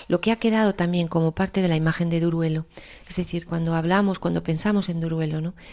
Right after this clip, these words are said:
Esta, esta vuelta a los orígenes, esta vuelta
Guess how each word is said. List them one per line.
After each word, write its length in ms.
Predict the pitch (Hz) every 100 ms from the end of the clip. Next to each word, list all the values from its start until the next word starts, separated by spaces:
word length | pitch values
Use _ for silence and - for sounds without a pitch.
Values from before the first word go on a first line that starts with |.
| - - - - -
Esta, 300 | 165 - 185
esta 260 | - 190
vuelta 540 | 180 185 214 214 208 185
a 20 |
los 220 | 180 175
orígenes, 540 | 170 170 175 170 170 170
esta 220 | - 165
vuelta 560 | 160 185 180 - 175